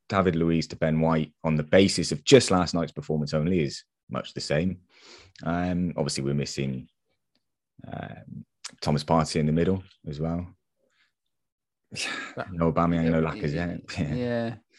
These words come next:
Speaker 2: It's, um, it makes for quite depressing viewing. Like,
Speaker 1: Mm.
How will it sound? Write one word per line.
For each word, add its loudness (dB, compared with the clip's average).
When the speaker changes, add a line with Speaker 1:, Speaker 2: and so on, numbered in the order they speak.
Speaker 2:
It's, -4
um, 4
it 0
makes -2
for -8
quite 0
depressing -6
viewing. 2
Like, -2
Speaker 1:
Mm. 2